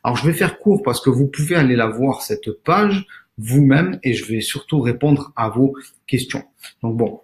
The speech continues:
je me présente, pas de souci. Ce dont je vais vous parler, ben là, on voit d'ailleurs une partie des membres de l'édition précédente.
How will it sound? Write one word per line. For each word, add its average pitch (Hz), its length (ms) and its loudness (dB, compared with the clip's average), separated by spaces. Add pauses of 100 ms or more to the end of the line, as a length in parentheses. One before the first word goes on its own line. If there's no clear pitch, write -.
(120)
je 127 140 2
me 139 160 8
présente, 135 760 -2 (380)
pas 135 120 -6
de 135 60 -12
souci. - 560 -4 (220)
Ce - 220 -4
dont 147 400 2
je 117 100 -6
vais 120 60 -2
vous 120 100 -2
parler, 117 320 -2
ben 110 120 -2
là, 123 120 0
on 117 100 0
voit 107 180 -2
d'ailleurs 110 500 -4 (640)
une 127 160 2
partie 127 600 0 (380)
des 120 360 -4
membres 135 680 2 (840)
de 110 160 -6
l'édition 113 540 -2
précédente. 131 960 -2